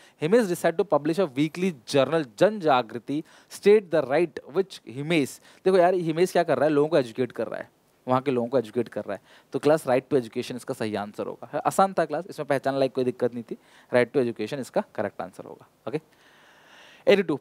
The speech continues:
Prakhar published an I S I mark electric iron from Bharat Electrical. While using, found that it was not working properly. He approached the seller and complained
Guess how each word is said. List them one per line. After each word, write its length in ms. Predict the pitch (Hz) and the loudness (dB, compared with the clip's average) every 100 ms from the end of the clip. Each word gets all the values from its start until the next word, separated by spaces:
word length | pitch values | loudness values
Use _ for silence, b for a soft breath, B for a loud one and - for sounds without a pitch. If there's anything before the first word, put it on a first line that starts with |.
| _ | _
Prakhar 400 | 196 202 254 262 | 2 4 6 4
published 460 | 247 196 220 208 - | 4 4 4 2 -2
an 120 | 175 190 | -12 -8
I 300 | 170 202 226 | 0 2 4
S 200 | 240 - | 2 4
I 240 | 214 226 | 2 4
mark 460 | 208 165 170 214 - | 2 2 4 4 4
electric 500 | 170 175 - 214 208 - | 0 0 2 0 0 2
iron 380 | 160 180 214 214 | 4 6 4 0
from 320 | 226 233 202 | 0 0 0
Bharat 420 | 131 135 233 247 | -6 2 4 4
Electrical. 680 | 190 180 - 165 156 143 - | 2 0 0 -4 0 -2 -2
While 320 | - 127 214 | -4 2 2
using, 580 | 262 202 185 185 240 269 | 2 -2 -4 -4 -4 -4
found 340 | 226 185 226 226 | -2 2 2 4
that 260 | 165 160 | 4 4
it 60 | 170 | 0
was 180 | 202 185 | -4 0
not 240 | 202 190 | 0 2
working 320 | 175 165 208 | 0 0 -4
properly. 480 | 190 139 - 143 170 | 0 0 2 2 2
He 100 | 190 | 2
approached 420 | 185 - 220 220 | 2 2 0 0
the 120 | 202 | -4
seller 360 | 220 - 156 170 b b | -2 2 4 2 b b
and 180 | - 185 - | -6 -6 -4
complained 720 | - 208 208 - 254 214 165 | 2 2 0 0 4 4 4